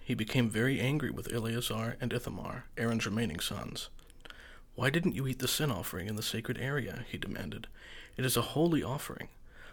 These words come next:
The Lord has given it to you to remove the guilt of the community and to purify the people, making them right with the Lord. Since the animal's blood was not brought into the holy place,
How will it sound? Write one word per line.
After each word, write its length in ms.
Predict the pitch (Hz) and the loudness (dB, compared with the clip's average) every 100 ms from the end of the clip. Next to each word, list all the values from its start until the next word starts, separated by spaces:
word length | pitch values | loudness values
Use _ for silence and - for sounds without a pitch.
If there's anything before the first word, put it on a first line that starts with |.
| - | -6
The 80 | 104 | 2
Lord 240 | 120 147 | 4 4
has 120 | 139 | 2
given 240 | 131 135 160 | 0 2 2
it 140 | 113 | 0
to 120 | - | -2
you 120 | 110 85 | -2 -2
to 140 | 120 | -2
remove 340 | 92 113 147 | -2 0 0
the 100 | - | -2
guilt 240 | 117 87 110 | -4 -4 -4
of 80 | 117 | -4
the 80 | |
community 520 | 107 - 143 143 - - | -6 -4 -2 -2 -4 -4
and 120 | 117 | -6
to 80 | - | -6
purify 460 | - 135 139 110 | -4 -4 -2 -4
the 100 | 104 | -6
people, 460 | - 151 - - - - - | -6 -6 -6 -8 -10 -16 -4
making 300 | 123 123 120 | -2 0 -2
them 180 | 113 107 | -2 -2
right 160 | 98 | -6
with 100 | 117 | -6
the 80 | 117 | -6
Lord. 400 | 107 123 131 - - - - - - - - | -2 -2 -2 -6 -10 -12 -16 -18 -18 -18 -12
Since 220 | - 127 | -6 0
the 160 | - - | 2 4
animal's 380 | 131 170 156 - | 4 4 2 0
blood 320 | 117 123 - | -2 -2 -2
was 180 | 87 107 | -4 -2
not 240 | 123 - | -2 -2
brought 200 | 104 104 | -4 -4
into 160 | 113 - | -4 -6
the 80 | |
holy 260 | 113 147 127 | -2 0 -2
place, 460 | - 107 120 - | -4 -4 -2 -4